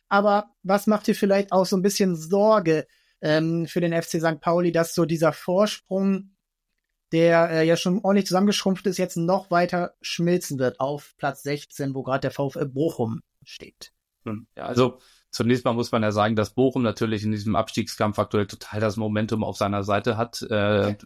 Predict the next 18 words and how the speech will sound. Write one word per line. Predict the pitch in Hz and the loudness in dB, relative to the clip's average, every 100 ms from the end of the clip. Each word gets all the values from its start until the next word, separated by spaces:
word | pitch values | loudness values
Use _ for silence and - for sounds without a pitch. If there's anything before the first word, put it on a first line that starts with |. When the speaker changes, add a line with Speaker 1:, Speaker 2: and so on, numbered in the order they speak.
| - 101 - 107 - | -10 -10 -8 -6 -2
Speaker 2:
drei | 104 110 | 0 0
zu | 120 | -2
zwei | - 117 113 | -2 0 2
in | 107 | 0
München | 117 117 120 117 | -2 -2 -2 0
gewinnst, | 107 110 110 107 - - | 0 -2 -4 -8 -12 -6
äh, | 98 101 | -4 -2
dann | 104 101 | -2 -4
hast | 104 - | -6 -4
du | 107 | -2
noch | 104 - | -2 -4
dieses, | 104 107 101 - | -4 -4 -6 -6
äh, | - 104 104 _ _ - | -2 0 -2 _ _ -12
Urteil | 160 165 - 127 | -4 -2 0 2
mit | 120 117 | 2 0
den | 113 110 | 0 0
zwei | - 110 | 0 -2
Punkten. | - 127 127 127 120 | 0 -2 0 0 -2